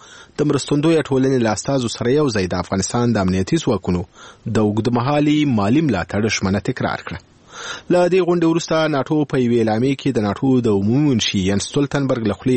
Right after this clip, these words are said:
وویل، «زموږ د نن ورځې غونډې د افغانستان او د دې هیواد د خلکو خوندیتوب او امنیت ته د ناټو او مرسته کوونکو هیوادونو دوامداره تعهد او ژمنه یو وار بیا څرګنده کړه.» ینس ستولتنبرګ د افغان ملي اردو د حمایوي صندوق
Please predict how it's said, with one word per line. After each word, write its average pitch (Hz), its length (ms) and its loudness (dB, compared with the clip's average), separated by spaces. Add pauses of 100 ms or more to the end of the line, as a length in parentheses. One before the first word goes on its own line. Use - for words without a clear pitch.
وویل، 127 280 0 (540)
«زموږ 156 240 2
د 156 140 0
نن 160 140 0
ورځې 156 260 0
غونډې 151 280 2 (120)
د - 20 2 (100)
افغانستان 131 480 -2
او 127 100 2
د 110 120 0
دې 127 160 2
هیواد 113 300 0
د 98 100 -8
خلکو 120 300 -2
خوندیتوب 110 540 0
او 147 120 2
امنیت 139 380 0
ته 135 160 -2
د 104 100 -2
ناټو 98 300 -2
او 123 100 0
مرسته 98 320 -4
کوونکو 98 400 0
هیوادونو 98 420 2 (600)
دوامداره 151 540 2 (100)
تعهد 143 340 0
او 135 140 2
ژمنه 139 320 0
یو 104 160 2
وار 92 180 -2
بیا 101 160 0 (120)
څرګنده - 500 -4
کړه.» 101 120 -10 (960)
ینس 175 220 0
ستولتنبرګ 170 640 -2
د 156 100 2 (220)
افغان 156 340 -2
ملي 147 220 4
اردو 147 200 0 (120)
د 131 180 0
حمایوي 123 460 0
صندوق 123 280 -2